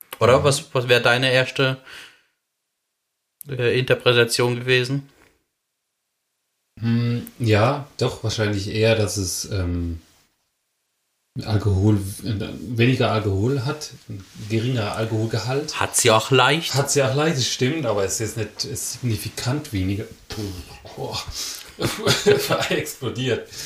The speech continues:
Speaker 2: Ähm, was ich, äh, als erstes gedacht hab, ja,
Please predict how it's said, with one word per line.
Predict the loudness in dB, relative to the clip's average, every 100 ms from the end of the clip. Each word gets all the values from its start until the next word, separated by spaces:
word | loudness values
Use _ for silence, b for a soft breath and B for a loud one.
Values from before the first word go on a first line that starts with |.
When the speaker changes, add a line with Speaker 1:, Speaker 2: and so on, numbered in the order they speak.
| B B B B B B B 0
Speaker 2:
Ähm, | 4 4 4 2 -2 -8 _ _ _ _ _ _ -6
was | -4 -2 -4
ich, | -2 -2 -2 -4 -4 -8 _ _ _ _ _ _ _ _
äh, | -2 0 0 0 0 0 0 -2 -4 -10 _ _ -6
als | -6 0
erstes | 0 0 -4 -2
gedacht | -2 -2
hab, | -2 0
ja, | 0 -2